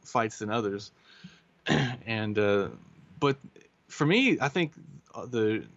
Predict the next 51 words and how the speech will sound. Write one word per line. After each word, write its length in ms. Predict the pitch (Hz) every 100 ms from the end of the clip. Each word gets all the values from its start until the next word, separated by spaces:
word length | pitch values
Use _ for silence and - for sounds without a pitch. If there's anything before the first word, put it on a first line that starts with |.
| - -
the 100 | 110
fantasy 600 | 143 151 147 151 151 139
and 380 | 107 107 107 104
xianxia 760 | - 139 147 139 135 135 107
novels 380 | 123 117 110 107
are 60 | 101
a 40 |
lot 220 | 101 123 127
more 140 | 123
difficult 400 | 120 123 117 101
to 60 | 104
translate 420 | 123 127 107 73
because 300 | 110 113 110
you 100 | 117
have 240 | 127 120 123 -
a 40 |
lot 160 | 113 131
of 80 | -
terms 340 | 139 139 113
that 60 | 117
you 100 | 131
have 100 | 127
to 80 | 101
make 200 | 117 120
up 100 | 80
names 300 | 107 135 123
for 340 | - 95 95 110 - - - - -
and 100 | -
a 60 | 110
lot 160 | 123 120
of 60 |
concepts 480 | 113 131 139 135 113
that 100 | 123
are 60 | 110
just 400 | 110 120 113 -
completely 480 | - 120 147 123 117
made 220 | 110 104
up. 280 | 131 107 - _ - - - _
The 100 | 127
worst 280 | 147 165 -
you 100 | 151
have 240 | 151 143
in, 320 | 127 113 113 69
in 460 | 120 113 110 110 110
wuxia 420 | 120 165 170 147
is 220 | 113 117
just 240 | 113 113 -
a 60 |
lot 180 | 117 113
of 60 | 90
idioms, 560 | 127 156 95 95 -